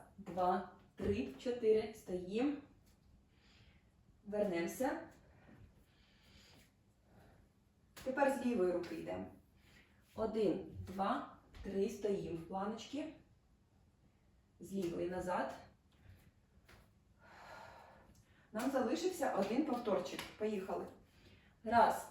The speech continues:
два, три. Стоїмо в планочці. Ви молодці. Трошечки давайте затримаємось. Розтягніться. Уявіть, що у вас хтось потягнув за п'ятки і за макушку, і вас розтягує. Назад вернемося. Раз,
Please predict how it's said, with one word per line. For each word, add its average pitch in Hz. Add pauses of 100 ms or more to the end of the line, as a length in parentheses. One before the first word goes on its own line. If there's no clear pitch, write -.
(260)
два, 202 (300)
три. 190
Стоїмо 175
в 175
планочці. 190 (380)
Ви 220
молодці. 190 (1080)
Трошечки 196
давайте 175
затримаємось. 190 (640)
Розтягніться. 240
Уявіть, 226
що 226
у 208
вас 214 (340)
хтось 233
потягнув 220
за 208
п'ятки 311 (200)
і 294
за 294
макушку, 214
і 190
вас 208
розтягує. 180 (420)
Назад 214
вернемося. 185
Раз, -